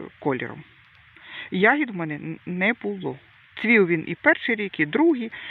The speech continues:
і, ну, ось бачу, що буде і третій рік цвісти, але ягід не було на ньому. Тому теж можу сказати, що рослина невибаглива, не любить сонця, любить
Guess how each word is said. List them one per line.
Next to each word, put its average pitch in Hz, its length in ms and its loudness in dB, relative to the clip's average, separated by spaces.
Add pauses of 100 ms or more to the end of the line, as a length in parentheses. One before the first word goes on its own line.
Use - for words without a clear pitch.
(300)
і, 165 340 -4
ну, 330 160 -4
ось 208 200 -6
бачу, 185 260 0
що - 140 -12
буде 156 280 -6
і - 40 -12
третій 262 360 0
рік 220 160 -2
цвісти, 202 380 -4 (240)
але 185 240 2
ягід 220 440 2 (160)
не 165 280 -2
було 180 420 -8
на 123 140 -10
ньому. 143 280 -14 (640)
Тому 277 440 0
теж 185 200 2
можу 165 340 -8 (200)
сказати, 202 440 -2
що - 300 -10 (240)
рослина 196 480 -6 (1300)
невибаглива, 185 880 2 (600)
не 240 180 2
любить 170 320 -2
сонця, 285 500 -2 (560)
любить 190 580 -4